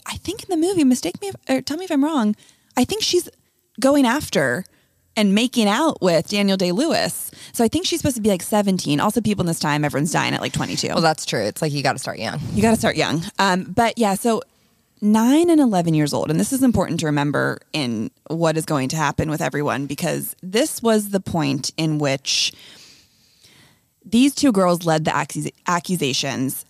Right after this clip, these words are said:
Speaker 1: accusing nearly sixty neighbors of witchcraft. And you wanna know why, how that started?
Speaker 2: How?
Speaker 1: So the girls began to have unexplained fits of screaming,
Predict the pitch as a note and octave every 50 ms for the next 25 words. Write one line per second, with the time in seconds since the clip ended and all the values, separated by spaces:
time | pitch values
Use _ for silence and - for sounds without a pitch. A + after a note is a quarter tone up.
0 | _ _ - F3 E3+ - G#3 G#3 G#3 G3+ G3+ G3 F#3 F3 E3+ E3+ E3 E3 D#3+ -
1 | - - A3+ A3 - - - A3+ A3 G3 D#3+ D3 C#3 B2 C#3+ C3+ C3 C3 C#3+ D3
2 | - - D#3+ D3 C#3+ D3+ C3+ - - - - - G#2 F2+ G2 - - - - -
3 | - _ _ _ _ _ _ _ _ _ G#3+ A3 A#3 C4 C#4 D4+ D#4 D#4 D#4 D4+
4 | D4+ D4+ D4 A#3 - G3 G#3+ A3 A#3 C4+ D#4 F#4 F4+ D4 C4+ C4 B3 - - -
5 | B3+ A#3+ B3+ C4+ D#4 F#4 G4 - _ _ _ _ _ - E3 E3 F3 E3 D3+ -
6 | - F3+ F3 F3 - _ _ _ _ _ _ _ _ _ _ _ - - - -
7 | D#4+ - E4 C4+ D#4+ E4+ F#4+ G#4+ A4+ - - G#4 D4+ C4+ A#3+ A3 G#3+ A3+ G#3+ G#3+
8 | F3+ F3 F3 E3+ E3 - - F3+ F3+ F3+ - - - F#3 E3 D#3 D3 D#3 - -
9 | - D#3+ - - - - - - - - - - - - - - _ _ - D#3+
10 | D3 - - - - D#3+ D3+ D3+ D#3 E3 F3+ G#3+ B3 C#4 D#4+ F4+